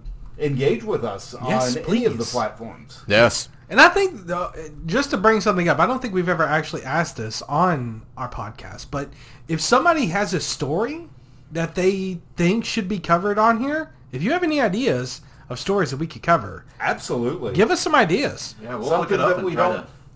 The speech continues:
Speaker 1: something that we don't talk about that you would like to hear, we are very open to any ideas.
Speaker 3: And of
Speaker 1: Yes.
Speaker 3: course, bottom line, if Matt ever says that he's gonna be a star before any of us,
Speaker 1: <laughs>
Speaker 3: you all did not understand or know what happened. You don't know anything if something happens to him.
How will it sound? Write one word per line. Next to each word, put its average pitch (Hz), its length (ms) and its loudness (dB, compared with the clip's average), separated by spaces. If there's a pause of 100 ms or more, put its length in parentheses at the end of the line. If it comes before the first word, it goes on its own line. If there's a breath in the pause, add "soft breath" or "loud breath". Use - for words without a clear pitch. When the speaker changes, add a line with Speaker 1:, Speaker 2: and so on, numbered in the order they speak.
(320 soft breath)
Speaker 1:
something 180 420 -2
that 180 120 0
we 160 100 -4
don't 147 220 0
talk 175 260 0
about 180 300 -2
that 180 120 -4
you 175 140 -6
would 175 100 -4
like 180 240 -4
to 151 80 -6
hear, 190 240 0
we 156 200 -8
are 156 200 -2
very 151 420 -6
open 135 380 -8
to 110 120 -6
any 117 260 -6
ideas. 101 680 -8 (380)
Speaker 3:
And 202 200 10
of 143 60 8
Speaker 1:
Yes. - 80 -8
Speaker 3:
course, 160 580 10
bottom 131 380 10
line, 139 260 8
if 104 120 0
Matt 151 240 8
ever 139 180 6
says 139 220 4
that 110 100 2
he's 117 100 2
gonna 120 140 2
be 110 80 2
a 92 60 2
star 143 200 6
before 135 320 4
any 131 140 4
of 113 160 4
us, 185 400 4 (180)
Speaker 1:
<laughs> - 800 2
Speaker 3:
you 190 160 12
all 196 200 12
did 160 180 8
not 175 380 10
understand 165 720 4
or 156 140 4
know 156 300 8
what 147 240 8
happened. 147 360 4
You 139 100 8
don't 165 180 10
know 160 160 12
anything 131 480 6
if 95 120 -2
something 120 240 2
happens 113 320 4
to 92 60 -2
him. 90 360 0